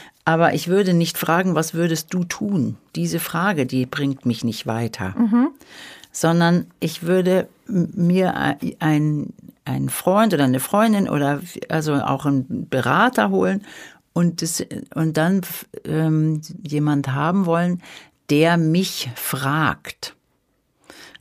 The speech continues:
Speaker 1: Und der mir so ein bisschen vielleicht widerspiegelt, „Wenn du das erzählst, kriegst du einen anderen Gesichtsausdruck, als wenn du das erzählst.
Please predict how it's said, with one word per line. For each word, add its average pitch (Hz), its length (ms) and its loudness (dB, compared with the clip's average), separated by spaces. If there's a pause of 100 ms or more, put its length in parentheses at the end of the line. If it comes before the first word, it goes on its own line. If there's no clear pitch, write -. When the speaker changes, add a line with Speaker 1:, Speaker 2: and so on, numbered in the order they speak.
(140)
Speaker 1:
Und 247 360 4
der 160 140 6
mir 165 180 2
so 156 100 2
ein 156 120 2
bisschen 220 460 2
vielleicht 170 580 -2
widerspiegelt, 160 1200 0
„Wenn 147 180 0
du 139 100 -2
das 214 320 0
erzählst, 170 800 0 (760)
kriegst 165 400 -2
du 156 60 2
einen 156 100 2
anderen 143 360 2
Gesichtsausdruck, 135 920 -2
als 185 180 2
wenn 202 160 2
du 214 100 0
das 170 320 2
erzählst. - 800 -6